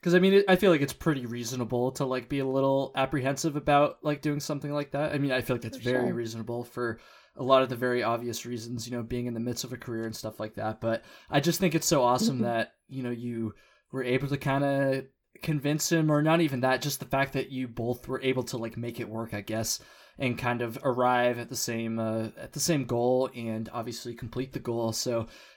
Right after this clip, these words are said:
Speaker 1: I just think that's so awesome. You guys do come from a f-, more unique circumstance than, uh, at least some of the other people I've talked to so far. So I'm glad, uh, I'm glad we got a chance to kinda talk about that a little bit.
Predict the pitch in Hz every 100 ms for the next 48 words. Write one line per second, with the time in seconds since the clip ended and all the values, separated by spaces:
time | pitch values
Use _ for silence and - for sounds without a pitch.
0 | - 135 147 - 165 165 160 - 156 120
1 | 127 - 139 131 131 131 123 135 131 131
2 | 123 131 123 117 - _ - - 151 147
3 | 165 170 151 147 143 143 139 - _ _
4 | _ - - 160 165 131 - 139 127 -
5 | - 123 117 113 113 110 - - 143 147
6 | - 156 131 120 120 113 120 120 110 104
7 | 107 104 - 107 - 110 101 104 101 98
8 | 104 104 - - - _ - 123 123 127
9 | 123 123 120 120 123 123 120 117 120 113
10 | - 113 - 120 113 117 110 - 117 123
11 | 117 110 113 113 120 117 -